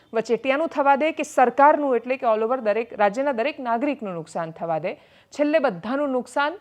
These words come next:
અને વચેટિયાઓનો ફાયદો એવો કોઈક નિષ્કર્ષ નીકળતો હોય છે. વિપક્ષે આંદોલનની ઘોષણા કરી છે,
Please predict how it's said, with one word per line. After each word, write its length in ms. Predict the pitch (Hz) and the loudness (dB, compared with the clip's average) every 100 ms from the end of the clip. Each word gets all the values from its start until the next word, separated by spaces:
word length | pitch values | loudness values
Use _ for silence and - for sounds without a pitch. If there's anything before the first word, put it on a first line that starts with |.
| _ _ _ _ - | _ _ _ _ -10
અને 180 | 247 302 | -2 2
વચેટિયાઓનો 720 | 294 269 262 254 220 208 202 | 2 0 -2 0 0 0 -4
ફાયદો 440 | - 175 180 170 | -4 -4 -4 -6
એવો 220 | - 247 | -4 -2
કોઈક 220 | 269 254 226 | -2 -4 -6
નિષ્કર્ષ 420 | 190 - 226 - | -10 -8 -8 -8
નીકળતો 400 | 190 160 156 160 | -8 -8 -8 -12
હોય 180 | 165 - | -14 -18
છે. 260 | - 160 _ _ _ _ _ _ _ 285 | -20 -20 _ _ _ _ _ _ _ -4
વિપક્ષે 380 | 269 311 - | 0 0 0
આંદોલનની 460 | 262 233 240 240 233 | -4 -4 -4 -6 -6
ઘોષણા 360 | 196 190 - 208 | -6 -6 -6 -6
કરી 260 | 185 165 | -6 -8
છે, 200 | 160 202 | -10 -16